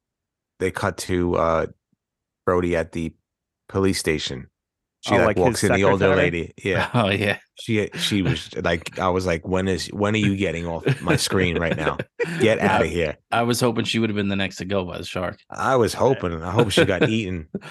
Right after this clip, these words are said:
Speaker 1: Jeez, she was tough to watch.
Speaker 2: Yeah,
Speaker 3: <laughs>
Speaker 2: I think, I don't know if she was, but I think there was a lot of townspeople that were, like, extras slash, you know, in little bit parts, so m-,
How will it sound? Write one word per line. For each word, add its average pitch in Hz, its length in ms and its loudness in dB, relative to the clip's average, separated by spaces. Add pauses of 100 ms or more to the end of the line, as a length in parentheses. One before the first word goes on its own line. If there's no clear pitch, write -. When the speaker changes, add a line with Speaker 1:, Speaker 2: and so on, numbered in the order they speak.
Speaker 1:
Jeez, 127 380 2
she 104 220 -2
was 82 180 -4
tough 87 300 -6
to 87 120 -2
watch. 80 500 -2 (340)
Speaker 2:
Yeah, 104 320 0
Speaker 3:
<laughs> - 40 -12
Speaker 2:
I 120 160 -2
think, 220 400 -4
I 160 140 4
don't 226 140 0
know 226 160 2
if 127 80 -2
she 143 280 -6
was, 120 240 0
but 110 140 -4
I 110 100 -2
think 139 280 -16
there 143 100 -6
was 123 140 -8
a 120 40 -6
lot 113 320 -2
of 110 100 -6
townspeople 104 760 -6
that 98 180 0
were, 101 140 -2
like, 98 380 -4 (520)
extras 107 720 -2
slash, 101 800 -8 (120)
you 117 160 -8
know, 95 260 -8 (680)
in 107 220 0
little 104 200 6
bit 101 280 0
parts, 113 380 0
so - 80 -2
m-, 98 220 -8